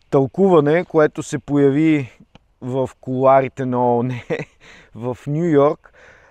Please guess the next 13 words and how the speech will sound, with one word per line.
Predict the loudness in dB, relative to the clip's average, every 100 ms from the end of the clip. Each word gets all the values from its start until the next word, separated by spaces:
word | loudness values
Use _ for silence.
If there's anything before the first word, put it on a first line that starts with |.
| -2
А, | 2 2
изказа | 0 -6 _ 0 2 -2
се | -8 -6 -2 -2 -2 -6 -14 -20 _ -20 -20 -20 -14
заместник | -4 -2 0 -2 -6 -10
външния | -4 -4 -4 -8 -6
министър | -6 -6 -8 _ -6 -6 -12 _ -20 _ _ _ _ _ _ _ _
на | -8 -6 -6 -6 -6 -6 -6 -8
Руската | -8 -10 -14 -20 -16
федерация, | -10 -6 -2 -2 -4 -10 -10 -10 -14 _ _ _ _ _ _ _ _ _
който | 0 2 2 _ 0 2 2 -2
каза: | 0 2 4 0
„Мисля, | -2 -4 -6 -10 -8 -10
че | -2 0 0 -2